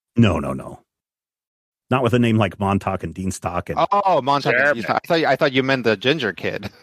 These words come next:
Speaker 1: No, no, no, no, no.
Speaker 2: I was like, yeah, he's
Speaker 1: Yeah, the
Speaker 2: probably
Speaker 1: gin-, ginger kid
Speaker 2: speaking
Speaker 1: would probably be
Speaker 2: Dutch.
Speaker 1: speaking, uh, Flemish, yes.
Speaker 2: Yeah,
Speaker 1: Or, or
Speaker 2: Flemish.
Speaker 1: French, yeah.
Speaker 2: Yeah.
Speaker 1: No, the,
Speaker 2: Um,
Speaker 1: definitely the Germans go tearing off down the street.
Speaker 2: Yeah, yeah.
Speaker 1: So Rob has taken one turn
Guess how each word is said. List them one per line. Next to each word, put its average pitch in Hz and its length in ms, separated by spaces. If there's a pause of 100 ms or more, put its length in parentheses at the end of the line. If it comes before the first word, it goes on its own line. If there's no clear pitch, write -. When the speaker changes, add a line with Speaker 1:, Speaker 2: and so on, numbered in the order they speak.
Speaker 1:
No, 127 180
no, 95 120
no, 71 120
no, 64 120
no. - 200 (100)
Speaker 2:
I 104 180
was 104 100
like, 104 200
yeah, 220 180
he's 120 220
Speaker 1:
Yeah, 131 60
the 131 60
Speaker 2:
probably 196 200
Speaker 1:
gin-, 214 80
ginger 165 240
kid 120 80
Speaker 2:
speaking 110 200
Speaker 1:
would 151 100
probably 156 180
be 98 80
Speaker 2:
Dutch. 95 80
Speaker 1:
speaking, 107 540
uh, 90 200
Flemish, 85 380
yes. - 220 (260)
Speaker 2:
Yeah, 98 200
Speaker 1:
Or, 110 180
or 107 40
Speaker 2:
Flemish. 113 220
Speaker 1:
French, 76 280 (180)
yeah. 80 160
Speaker 2:
Yeah. - 120 (500)
Speaker 1:
No, 95 180 (160)
the, 123 180
Speaker 2:
Um, 101 80
Speaker 1:
definitely 156 340
the 123 120
Germans 117 400
go 101 340 (360)
tearing 120 240
off 87 140
down 87 160
the 82 60
street. - 300 (380)
Speaker 2:
Yeah, 95 120 (200)
yeah. 113 200
Speaker 1:
So 110 60
Rob 156 420
has 185 280 (340)
taken 175 560
one 175 260
turn 104 560